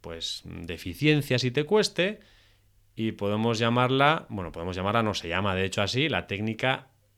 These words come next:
aida, ¿no? Que aida no es porque se la inventó Aida, un saludo a nuestra compañera, sino que eso es un acrónimo, un acrónimo son las iniciales de otras palabras, ¿no? Entonces, la A de atención. Entonces, estimula,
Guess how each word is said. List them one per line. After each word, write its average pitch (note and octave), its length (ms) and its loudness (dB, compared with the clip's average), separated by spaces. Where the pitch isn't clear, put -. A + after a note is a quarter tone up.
aida, G#2+ 540 2
¿no? C#3+ 240 -8
Que - 200 -12
aida G#2 300 0
no G#2+ 120 2
es - 80 -2
porque F#2+ 220 -4
se G2+ 80 -4
la F#2+ 80 0
inventó F2+ 420 -2
Aida, G#2 440 0
un G2+ 140 -4
saludo F#2 300 0
a - 20 0
nuestra F2 240 -6
compañera, F#2+ 500 -2
sino F#2+ 560 -2
que F#2+ 280 -4
eso - 300 0
es G#2 120 -2
un A#2 80 2
acrónimo, D#3 840 6
un F#2+ 100 -8
acrónimo G2 360 -2
son A2 120 -2
las G#2 160 -2
iniciales B2+ 520 2
de G2+ 100 2
otras G2+ 260 0
palabras, D2 480 -8
¿no? B2 120 -2
Entonces, F#2 320 -8
la F2 220 -6
A E3+ 220 8
de B2 120 4
atención. D#2+ 680 -6
Entonces, - 380 -12
estimula, A#2 880 6